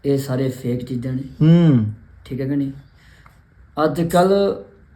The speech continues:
Speaker 1: ਕਿਸੇ ਕੋਲੇ ਸੱਚੀ ਭਗਤੀ ਹੈ ਨਹੀਂ,
Speaker 2: ਹੂੰ।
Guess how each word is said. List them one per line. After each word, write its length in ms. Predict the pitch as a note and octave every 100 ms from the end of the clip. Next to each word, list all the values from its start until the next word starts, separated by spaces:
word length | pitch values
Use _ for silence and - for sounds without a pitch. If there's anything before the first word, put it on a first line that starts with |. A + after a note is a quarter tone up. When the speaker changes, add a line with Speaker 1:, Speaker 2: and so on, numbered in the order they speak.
| _ _ -
Speaker 1:
ਕਿਸੇ 220 | F3+ F3
ਕੋਲੇ 200 | F#3+ F3
ਸੱਚੀ 420 | E3 - D#3 E3 C#3+
ਭਗਤੀ 400 | D3+ C3+ C#3+ B2+
ਹੈ 80 | C3+
ਨਹੀਂ, 180 | D#3+ D#3+ D#3+
Speaker 2:
ਹੂੰ। 500 | F3+ E3 B2+ G#2+